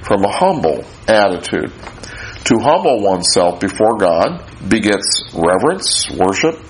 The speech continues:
and obedience. Pride was the first sin when Lucifer was lifted up with it, and then he, he tried to be like God.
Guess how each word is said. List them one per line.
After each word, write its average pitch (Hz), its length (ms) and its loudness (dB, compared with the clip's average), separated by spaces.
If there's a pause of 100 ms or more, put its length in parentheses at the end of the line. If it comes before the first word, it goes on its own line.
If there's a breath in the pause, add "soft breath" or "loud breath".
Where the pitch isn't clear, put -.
(240)
and 113 120 2
obedience. 113 840 0 (640 loud breath)
Pride 120 640 0 (320 loud breath)
was 104 180 0
the 110 80 -2
first - 420 -2
sin 76 460 0 (380 loud breath)
when 98 180 2
Lucifer 95 440 0
was 85 260 -2
lifted 92 340 0
up 82 180 0
with 85 140 -4
it, 127 160 2 (500 loud breath)
and 135 240 2
then 143 200 2
he, 147 280 -4
he 120 140 0
tried 104 260 2
to 110 60 0
be 123 120 2
like 120 240 2
God. 131 480 2